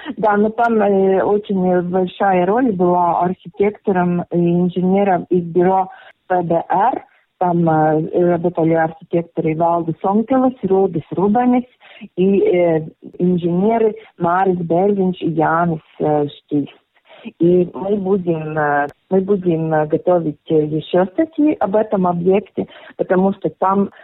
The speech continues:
э, есть ещё очень важные темы, которые надо описывать,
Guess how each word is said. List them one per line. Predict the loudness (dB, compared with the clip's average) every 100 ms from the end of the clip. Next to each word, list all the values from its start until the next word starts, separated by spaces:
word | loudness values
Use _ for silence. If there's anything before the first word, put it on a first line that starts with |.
| -20 _
э, | 0 2 2 0
есть | 0 0 0 -8 _
ещё | -2 0 -2 -6 -2 0 0 -4 -16
очень | -4 -4 -2 0
важные | 0 0 0 -2 0
темы, | 0 2 0 -2
которые | -4 0 2 2 0 -2 -4 -6
надо | -2 0 2 0 2 2 2
описывать, | 0 -2 -2 -8 -4 -4